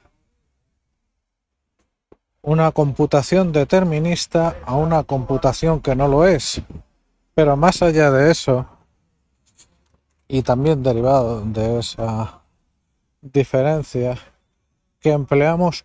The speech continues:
un lenguaje natural en vez de un lenguaje no natural, por medio, en muchas ocasiones, sobre todo a partir de cierto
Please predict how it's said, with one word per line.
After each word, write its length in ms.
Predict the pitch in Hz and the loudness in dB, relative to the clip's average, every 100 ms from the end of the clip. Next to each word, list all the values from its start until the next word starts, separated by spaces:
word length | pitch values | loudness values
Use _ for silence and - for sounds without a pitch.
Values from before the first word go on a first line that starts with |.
| - | -4
un 220 | 175 156 | -2 0
lenguaje 640 | 131 131 147 - 143 139 - | -2 0 0 0 -4 -4 -4
natural 920 | 123 123 117 - 123 131 131 131 127 | -4 -2 -4 -4 -2 0 0 -2 -6
en 160 | 117 113 | -6 -4
vez 140 | 120 | -4
de 80 | 120 | -4
un 100 | 123 | -4
lenguaje 520 | 110 104 117 - 104 | -6 -4 -4 -4 -6
no 240 | 101 120 123 | -6 -4 -4
natural, 680 | 113 104 113 131 135 131 _ _ _ _ _ _ _ _ _ _ _ _ _ _ _ _ _ _ - | -4 -6 -4 -2 -2 -4 _ _ _ _ _ _ _ _ _ _ _ _ _ _ _ _ _ _ -2
por 220 | 151 139 | 0 0
medio, 520 | 151 170 151 143 139 - - | 0 0 2 -2 -4 -8 -10
en 100 | 131 | -6
muchas 420 | 139 143 139 - | -4 -4 -4 -4
ocasiones, 640 | 120 113 - 156 117 117 | -6 -6 -2 -2 -2 -6
sobre 340 | - 123 117 113 | -4 -4 -2 -2
todo 400 | 131 123 127 123 - _ _ _ _ _ _ _ _ | -2 -2 -2 -6 -10 _ _ _ _ _ _ _ _
a 100 | 131 123 | -6 0
partir 540 | 127 113 - 151 131 - _ - 240 _ 208 208 - - 190 _ _ - | 0 0 0 0 0 -8 _ -16 -16 _ -14 -14 -14 -20 -20 _ _ -14
de 300 | - 117 123 | -6 -2 -2
cierto 720 | - 131 135 120 - 131 117 | -2 -2 -2 -2 0 0 0